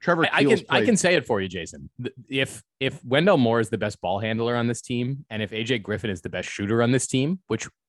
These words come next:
Speaker 2: we've been talking about recently, then Jeremy, both Jeremy Roach and Trevor Keels can spend more time on the bench. And
Speaker 1: Yeah.
Speaker 2: and, and I, I, I, I'll, I'll get to the,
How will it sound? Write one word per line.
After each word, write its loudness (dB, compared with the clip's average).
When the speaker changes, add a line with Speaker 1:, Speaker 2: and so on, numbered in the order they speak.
Speaker 2:
we've 0
been 0
talking 0
about -6
recently, -6
then 2
Jeremy, 2
both 2
Jeremy 4
Roach 2
and -2
Trevor -4
Keels -6
can -8
spend 0
more -2
time -6
on -10
the -12
bench. -8
And 0
Speaker 1:
Yeah. -2
Speaker 2:
and, -4
and 2
I, -4
I, -2
I, 0
I'll, 2
I'll 2
get 0
to -2
the, 4